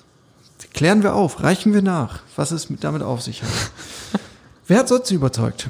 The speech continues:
Mittelstädt, haben wir schon drüber gesprochen, hat mir sehr gut gefallen, nicht nur wegen der Torvorbereitung, der war insgesamt wieder extrem bissig und, äh, mir ist er aufgefallen, immer in den Pressing-Momenten, ja.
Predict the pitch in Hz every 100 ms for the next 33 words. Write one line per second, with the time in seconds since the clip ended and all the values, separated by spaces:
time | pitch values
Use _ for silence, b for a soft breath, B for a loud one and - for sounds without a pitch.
0 | - 202 - - 110 170 175 165 180 170
1 | 156 135 175 170 156 127 127 120 175 175
2 | - 147 156 151 147 147 147 127 131 131
3 | 123 120 170 156 160 143 131 139 135 127
4 | 120 123 - 170 - 143 139 151 151 -
5 | 131 139 135 127 - - 147 160 143 160
6 | - 160 - - 139 139 - 135 147 160
7 | 151 156 - 143 147 151 143 165 160 147
8 | 151 139 175 185 175 131 113 117 - 135
9 | 107 123